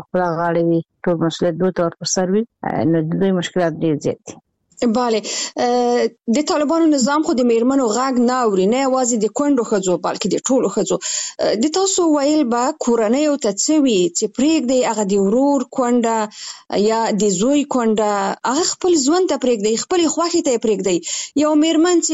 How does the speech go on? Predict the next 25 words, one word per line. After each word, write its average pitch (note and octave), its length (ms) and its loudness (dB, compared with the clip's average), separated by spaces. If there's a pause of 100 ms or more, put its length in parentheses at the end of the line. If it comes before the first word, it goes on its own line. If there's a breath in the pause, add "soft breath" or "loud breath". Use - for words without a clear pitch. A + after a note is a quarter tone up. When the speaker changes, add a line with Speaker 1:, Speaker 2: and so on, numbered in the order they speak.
(120)
Speaker 2:
په C#4+ 120 2
حکومت C#4+ 500 2
کې D4+ 100 2
هم C#4 80 4
څه C#4 180 0
ونسي B3+ 340 0
ویلی، A3+ 340 2
په A#3 40 0 (100)
کورنۍ C4 400 2
کې D4+ 80 0
هم C#4 140 2
څه C4+ 120 0
ونسي B3 340 0
ویلی، A3 260 2
په D4+ 120 -2
دې F#4 200 2
خو D#4+ 200 0
دا E4+ 60 0 (100)
واضح E4+ 240 -2
خبره E4+ 200 0
ده F4 140 0
چې C#4+ 60 0 (100)
ظلم F4 240 2
ده A#3+ 100 2
ورباندې. F3 460 0